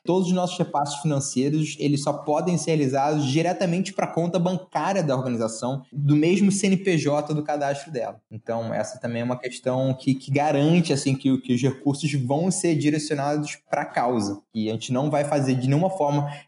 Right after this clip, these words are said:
é, o repasse pra um, pra um gestor ou pra um terceiro, né? Então, tem que ser pro C N P J cadastrado.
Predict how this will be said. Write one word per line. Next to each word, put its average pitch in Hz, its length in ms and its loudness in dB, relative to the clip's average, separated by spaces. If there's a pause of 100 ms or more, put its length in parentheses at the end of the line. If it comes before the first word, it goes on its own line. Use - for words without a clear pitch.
é, 120 220 2
o 127 120 0
repasse 131 680 -2
pra 139 80 -2
um, 131 140 0
pra 147 160 -2
um 135 80 4
gestor 135 720 2
ou 127 80 2
pra 131 140 -6
um 139 60 -2
terceiro, 127 520 -4
né? 104 160 -10
Então, 113 260 -12
tem 131 160 -2
que 143 80 -6
ser 139 180 -2
pro 139 140 -4
C 135 140 -6
N 135 80 -4
P 135 140 -4
J 123 200 -4
cadastrado. - 540 -4